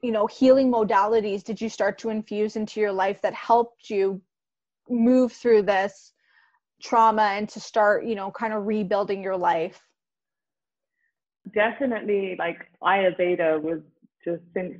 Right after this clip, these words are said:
Speaker 2: yoga teacher training was just, like, I've just incorporated it into my life so much. And it's, like, it's helped me heal my relationship with my body, with food and eating, because I,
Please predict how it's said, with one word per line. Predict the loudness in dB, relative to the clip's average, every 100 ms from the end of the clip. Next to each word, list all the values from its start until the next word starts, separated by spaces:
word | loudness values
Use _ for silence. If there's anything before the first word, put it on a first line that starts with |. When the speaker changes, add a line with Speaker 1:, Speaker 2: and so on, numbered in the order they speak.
| -16 0
Speaker 2:
yoga | 2 2
teacher | -2 -2 -4 -4
training | -2 -2 -2 -2
was | -2 _
just, | -8 -8 -8
like, | -6 -4 -6 _ -20 _ _ _ _ _ -2
I've | -2 0
just | -2 -2
incorporated | 0 0 4 2 4 4
it | 2 0
into | -8 -8 -6
my | -2 0
life | 2 2 -2 0
so | 0 2
much. | 0 -2 -6 -20 -12 -2
And | 0 0 0 -2 -2 -4 -8 -12 -18 _
it's, | 0 0 0 -8
like, | 0 2 2 -2 _ _ _ _ _ _ _ _
it's | -2 2
helped | 2 4
me | 4
heal | 4 6 8 8 6 0
my | -2 0
relationship | 2 2 2 -2 -6 -6 -4 -4 -2
with | -2 -2
my | -6 -6
body, | -2 -2 2 4 4 2 -6 _ _ _ _ -18
with | -4 2 2 2 -8 _ _ -2
food | 2 2 2
and | 0 -4
eating, | -6 -4 2 4 4 2
because | 0 0 2
I, | 2 2 2 0 -4